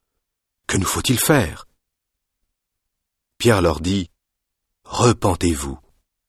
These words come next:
et que chacun de vous soit baptisé au nom de Jésus-Christ pour le pardon de vos péchés, et vous recevrez le don gratuit de l'Esprit Saint.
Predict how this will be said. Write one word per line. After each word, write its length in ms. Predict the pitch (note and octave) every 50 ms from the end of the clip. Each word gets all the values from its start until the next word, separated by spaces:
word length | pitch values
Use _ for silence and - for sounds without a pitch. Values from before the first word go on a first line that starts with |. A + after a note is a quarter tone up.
| _ _ _ _ _ _ _ _ _ _ _ _ _ _ _ -
et 80 | B2
que 140 | - - C4
chacun 360 | - - D#3+ B2+ - C3 A#2+
de 100 | G2+ G#2
vous 240 | G#2 F#2 G2+ A#2+ A2+
soit 240 | - - - A2 F#2+
baptisé 460 | F2 A2+ A2+ - - A2+ F2+ G#2+ A#2
au 100 | G2+ F#2+
nom 140 | G2 G2+ G2+
de 100 | E2 D#2+
Jésus-Christ 580 | D#2 F2 A#2 G#2 F2 F#2 - - - G#2+ G2 - - - - - -
pour 140 | - G#2 G#2+
le 80 | G2+
pardon 400 | - - B2 F#2 G#2 G2 A2 G2+
de 80 | E2+ D#2+
vos 140 | D2 D2+ D2
péchés, 480 | - D2+ - - - C#2+ B1+ C2 _ _ _ _ _ _ - - - - - -
et 80 | - A#2+
vous 120 | A#2 C#3
recevrez 460 | C3 D3 C#3 - - C3+ A2+ A2+ C3+ A#2
le 80 | G#2+
don 180 | F#2+ A#2 A2 G2
gratuit 460 | F2 D#2+ - B2+ - - - A#2+ A2
de 80 | E2+ E2
l'Esprit 420 | D#2 D#2+ F2 - - - - D#2+
Saint. 280 | - - - D2+ -